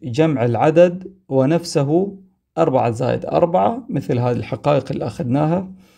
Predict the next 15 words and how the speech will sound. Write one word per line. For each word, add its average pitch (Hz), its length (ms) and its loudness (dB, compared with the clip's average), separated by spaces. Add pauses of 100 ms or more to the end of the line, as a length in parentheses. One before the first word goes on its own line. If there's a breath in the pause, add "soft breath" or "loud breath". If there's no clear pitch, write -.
(640 soft breath)
آه، 131 180 4
لأحصل 185 960 2
على 151 440 0
العدد 131 500 0
ثمانية، 135 680 -2 (420)
ثم 208 320 2
أجد 180 640 0
الجمع 135 560 0 (220)
ثمانية 135 520 2
زائد 135 580 0 (400)
ستة. - 440 -8 (880 soft breath)
آه، 147 240 0
إذا 185 260 2
كان 202 300 0
عندي 151 580 -2